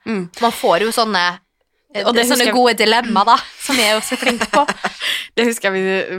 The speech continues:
Speaker 1: vi snakket om etter du hadde født nå sist også, at det er sånn, man kommer til et tids-, altså, man kommer til et punkt hvor man virkelig ikke bryr seg, fordi
Speaker 2: Mm.
Speaker 1: man ligger der og tenker,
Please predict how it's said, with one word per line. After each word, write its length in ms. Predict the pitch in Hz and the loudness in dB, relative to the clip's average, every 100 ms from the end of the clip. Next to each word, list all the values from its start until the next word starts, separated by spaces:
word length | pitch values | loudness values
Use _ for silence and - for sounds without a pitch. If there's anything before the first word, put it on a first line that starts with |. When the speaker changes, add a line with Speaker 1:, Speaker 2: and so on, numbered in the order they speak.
| 185 | -8
Speaker 1:
vi 40 | |
snakket 440 | 185 196 190 160 156 | -6 -8 -8 -8 -6
om 220 | 156 160 | -6 -6
etter 380 | - 180 - 151 | -6 -6 -8 -10
du 60 | 151 | -10
hadde 160 | 151 - | -12 -14
født 220 | 143 135 | -14 -14
nå 80 | 139 | -14
sist 240 | 143 - | -14 -14
også, 300 | 131 - 165 | -12 -6 -6
at 80 | 160 | -6
det 60 | 160 | -8
er 80 | 156 | -6
sånn, 240 | 143 147 - _ _ _ _ _ _ _ _ - - - - - - - - - | -6 -8 -16 _ _ _ _ _ _ _ _ -14 -12 -14 -14 -14 -16 -20 -16 -4
man 180 | 208 240 | -2 -2
kommer 280 | 226 180 170 | -2 -2 -4
til 100 | 220 | -8
et 60 | - | -8
tids-, 200 | - - | -8 -4
altså, 240 | 202 208 | -2 -2
man 180 | 202 220 | -2 -2
kommer 200 | 214 196 | -4 -4
til 160 | 180 185 | -4 -8
et 100 | 196 | -8
punkt 340 | - 226 - - | -6 -6 -6 -10
hvor 240 | 196 190 190 | -4 -2 -2
man 200 | 202 233 | -4 -6
virkelig 680 | 180 247 240 - - 196 208 | -8 -8 -8 -10 -10 -10 -10
ikke 160 | - 226 | -10 -10
bryr 200 | 190 165 | -6 -6
seg, 180 | - 240 - - | -4 -6 -10 -12
fordi 220 | - 233 | -6 -2
Speaker 2:
Mm. 40 | 208 | 0
Speaker 1:
man 140 | 214 | -2
ligger 220 | 196 170 170 | -4 -4 -2
der 180 | 196 - | -2 -4
og 80 | 208 | -8
tenker, 360 | 208 196 196 | -8 -4 -6